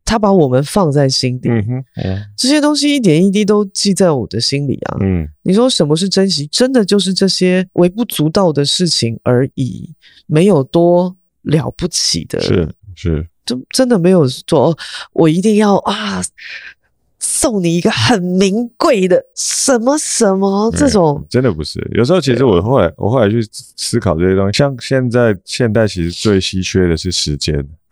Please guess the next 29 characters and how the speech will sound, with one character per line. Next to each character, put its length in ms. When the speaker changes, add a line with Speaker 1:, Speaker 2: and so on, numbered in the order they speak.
Speaker 1:
嗯。 180
Speaker 2:
现 280
代 160
人 100
最 160
稀 200
缺 220
的 80
其 120
实 60
是 120
时 60
间。 160
那 140
你 60
就 100
去 100
看 260
那 140
个 220
能 140
够 120
在 120
你 120
生 220
命 240
的 160
一 60
些 440